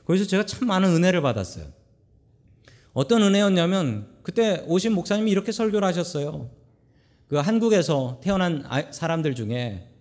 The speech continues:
서울에서 대학 다니는 사람이 백 명 중에 한 명이다. 그 얘기를 하시더라고요. "너희들은 참 선택받은 거다.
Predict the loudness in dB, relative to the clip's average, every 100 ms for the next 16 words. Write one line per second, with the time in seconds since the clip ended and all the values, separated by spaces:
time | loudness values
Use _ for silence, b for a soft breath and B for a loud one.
0 | _ b b b -6 0 2 2 2 2
1 | 2 0 0 0 0 -2 -2 -2 -4 -2
2 | 0 2 0 -4 -6 -4 -4 -4 -10 -16
3 | -20 -8 -6 -4 -8 -10 -16 -20 -20 _
4 | _ _ _ _ _ b b b 2 4
5 | 4 4 0 -2 -4 -4 -2 -2 -2 -2
6 | -2 -2 -2 -4 -6 -10